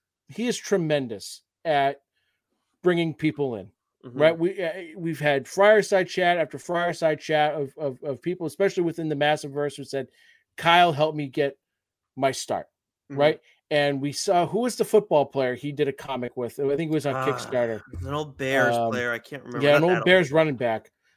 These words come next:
Speaker 1: Um, but anyways, he's, he's, he's, he's very good at this, like, just, you know, pulling people in. So he's writing a comic here, uh, with Kid Cudi.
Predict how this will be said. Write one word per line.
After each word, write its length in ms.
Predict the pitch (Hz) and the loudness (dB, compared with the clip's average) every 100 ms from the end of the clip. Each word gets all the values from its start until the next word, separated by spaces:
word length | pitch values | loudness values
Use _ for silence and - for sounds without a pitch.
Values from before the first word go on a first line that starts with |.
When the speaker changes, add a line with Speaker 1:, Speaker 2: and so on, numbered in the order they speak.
| _ - | _ -2
Speaker 1:
Um, 580 | 160 151 147 143 135 127 - | 4 6 6 4 2 -2 2
but 140 | 175 | 6
anyways, 400 | 208 226 175 147 | 8 8 6 2
he's, 180 | 185 160 | -2 -2
he's, 300 | 185 170 - | -4 -6 -10
he's, 280 | 175 160 - | -10 -10 -8
he's 520 | 165 151 190 165 170 | -6 -6 -6 -4 -4
very 300 | 135 190 202 | 4 6 6
good 440 | 151 165 143 123 _ _ 143 | 4 2 2 -2 _ _ -4
at 260 | 123 - | -4 -6
this, 300 | 113 101 - | -12 -12 -10
like, 180 | 120 113 _ _ _ | -8 -10 _ _ _
just, 340 | - 180 - _ _ - | -2 -2 -2 _ _ -6
you 60 | 170 | -4
know, 60 | 143 | -2
pulling 300 | 175 175 165 | 0 0 0
people 380 | 160 156 131 | -2 0 -2
in. 100 | 113 | -4
So 140 | - 131 | -4 -4
he's 160 | 135 | 4
writing 260 | 175 208 190 | 8 8 6
a 60 | 170 | 2
comic 420 | 165 165 156 - | 2 2 0 0
here, 300 | 147 143 135 - - - | 0 0 -2 -10 -20 0
uh, 260 | 135 127 120 | 4 4 2
with 200 | 127 - | -2 -4
Kid 200 | 147 135 | -6 -2
Cudi. 380 | 135 123 123 | -2 -2 -4